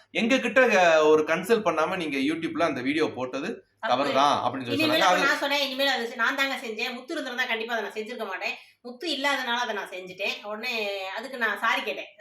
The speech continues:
Speaker 2: அ, சாரி
Speaker 1: சாரிங்க
Speaker 2: கேட்டுட்டு,
Speaker 1: அப்படின்னு
Speaker 2: "சாரி,
Speaker 1: சொன்னாங்க.
Speaker 2: நான்
Speaker 1: ஐயோ, அதெல்லாம்
Speaker 2: டெலீட்
Speaker 1: ஒண்ணுமே இல்ல,
Speaker 2: பண்ணிக்கிறேன்.
Speaker 1: பிரச்சனை ஒண்ணும் இல்ல.
Speaker 2: டெலீட் பண்ணிக்கிறேன் சார்,
Speaker 1: இருந்தாலும்
Speaker 2: இனிமேல் அது நடக்காது"
Speaker 1: ம்.
Speaker 2: அப்படின்னு சொல்லிட்டு நாங்க டெலீட் பண்ணிட்டோங்க.
Speaker 1: அது பிரச்சனை இல்ல. இருந்தாலும் நீங்க சேஃப் தான் அப்படின்றத ஒரு வீடியோவை போட்டுருங்க. இல்லாட்டி,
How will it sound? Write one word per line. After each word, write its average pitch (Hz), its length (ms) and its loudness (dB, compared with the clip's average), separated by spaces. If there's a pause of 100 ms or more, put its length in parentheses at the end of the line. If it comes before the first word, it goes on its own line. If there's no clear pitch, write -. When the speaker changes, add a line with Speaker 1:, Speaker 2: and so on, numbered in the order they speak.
Speaker 2:
அ, 202 220 -6
சாரி 180 340 6
Speaker 1:
சாரிங்க 175 40 2
Speaker 2:
கேட்டுட்டு, 165 120 4
Speaker 1:
அப்படின்னு 156 160 4
Speaker 2:
"சாரி, 147 220 0
Speaker 1:
சொன்னாங்க. - 20 0
Speaker 2:
நான் 139 140 2
Speaker 1:
ஐயோ, 147 160 4
அதெல்லாம் 202 240 6
Speaker 2:
டெலீட் 185 40 4
Speaker 1:
ஒண்ணுமே 170 260 2
இல்ல, 135 160 4
Speaker 2:
பண்ணிக்கிறேன். 190 160 4
Speaker 1:
பிரச்சனை 147 340 -2
ஒண்ணும் 131 180 -4
இல்ல. 131 220 4
Speaker 2:
டெலீட் 262 160 0
பண்ணிக்கிறேன் 220 240 -4
சார், 262 100 0
Speaker 1:
இருந்தாலும் 233 300 6
Speaker 2:
இனிமேல் 196 200 2
அது 226 80 -4
நடக்காது" 202 460 -2
Speaker 1:
ம். - 20 -8
Speaker 2:
அப்படின்னு 185 160 -8
சொல்லிட்டு 214 320 -10
நாங்க 185 200 -6
டெலீட் 208 300 -10
பண்ணிட்டோங்க. 165 400 -14 (120)
Speaker 1:
அது 156 180 0
பிரச்சனை 180 320 4
இல்ல. 208 140 4
இருந்தாலும் 233 320 6
நீங்க 240 420 4
சேஃப் 214 340 2
தான் 208 220 6
அப்படின்றத 165 320 0
ஒரு 160 120 0
வீடியோவை 156 340 4
போட்டுருங்க. 139 540 -2
இல்லாட்டி, 135 480 0